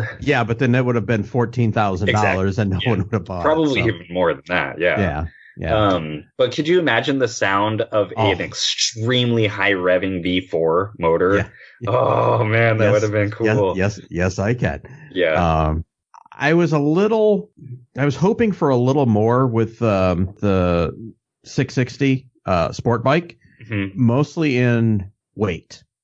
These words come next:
Speaker 1: It
Speaker 2: Yeah.
Speaker 1: came in heavier than I expected.
Speaker 2: Yeah.
Speaker 1: Um, that said, when someone pointed out, "Yes, but compare that to an S V six fifty," and it's like, "Well, okay, <laughs> fair point."
Speaker 2: And I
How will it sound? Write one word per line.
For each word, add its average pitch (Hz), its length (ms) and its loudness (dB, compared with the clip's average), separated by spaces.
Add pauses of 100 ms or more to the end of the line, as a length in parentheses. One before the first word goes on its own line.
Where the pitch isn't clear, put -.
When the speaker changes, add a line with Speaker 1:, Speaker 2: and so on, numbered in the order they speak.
Speaker 1:
It 117 160 -2
Speaker 2:
Yeah. - 80 -4
Speaker 1:
came 156 200 2
in 143 200 2
heavier 120 480 0
than 104 140 -2
I 92 160 2
expected. - 680 -6 (340)
Speaker 2:
Yeah. 90 480 2
Speaker 1:
Um, 85 220 0 (180)
that 107 500 -2
said, 127 440 0
when 113 160 0
someone 123 260 0
pointed 123 280 0
out, 120 200 0
"Yes, 107 680 -2 (400)
but 120 140 -2
compare 127 380 0
that 113 200 -2
to 120 100 0
an 90 140 -4
S 110 220 -2
V 143 200 0
six - 300 -6
fifty," 214 540 0 (320)
and 117 220 2
it's 113 160 0
like, 110 260 0 (260)
"Well, - 280 -2
okay, - 220 -6 (140)
<laughs> - 540 -6
fair 117 160 0
point." 143 160 0
Speaker 2:
And - 0 -
I 147 80 0